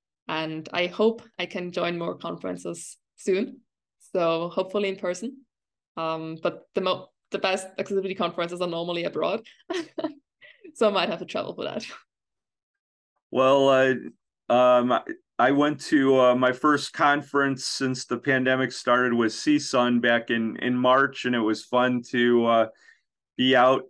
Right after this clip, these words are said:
Speaker 2: among people again. So maybe, uh, so maybe we'll meet up at a future event. Uh, but, uh, I appreciate you taking the time to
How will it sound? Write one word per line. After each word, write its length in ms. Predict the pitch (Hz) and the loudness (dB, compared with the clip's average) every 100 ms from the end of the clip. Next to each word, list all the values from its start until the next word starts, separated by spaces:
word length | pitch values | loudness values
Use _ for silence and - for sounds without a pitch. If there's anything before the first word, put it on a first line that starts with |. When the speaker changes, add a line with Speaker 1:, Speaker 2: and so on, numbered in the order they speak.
| - | -4
Speaker 2:
among 320 | 120 123 131 | 0 2 2
people 360 | 131 127 120 117 | -2 -8 -2 -2
again. 400 | 113 120 123 131 | 0 2 2 -2
So 300 | - 143 135 | 0 2 4
maybe, 460 | 139 143 143 143 | 4 4 4 6
uh, 140 | 139 127 | 6 4
so 1000 | 127 - 131 _ _ _ _ _ _ 147 | 2 -2 -12 _ _ _ _ _ _ -2
maybe 280 | 151 147 147 | 2 4 6
we'll 160 | 139 | 4
meet 240 | 139 139 135 | 4 2 6
up 240 | 135 131 | 4 4
at 80 | 120 | -4
a 40 | |
future 500 | 113 139 127 - 123 | -4 -2 -2 0 0
event. 400 | 117 120 123 131 - | 2 2 0 -2 -6
Uh, 460 | - 113 117 117 117 | 0 2 4 4 2
but, 340 | 107 127 127 _ 135 | 0 0 -2 _ 2
uh, 60 | |
I 180 | 131 127 | 4 4
appreciate 600 | 131 135 170 175 190 165 | 2 0 0 2 2 2
you 120 | 151 | 2
taking 320 | 151 165 160 147 | 0 -2 -2 -4
the 100 | 139 | -2
time 380 | 151 147 147 | 0 0 0
to 340 | 139 151 135 | -2 0 0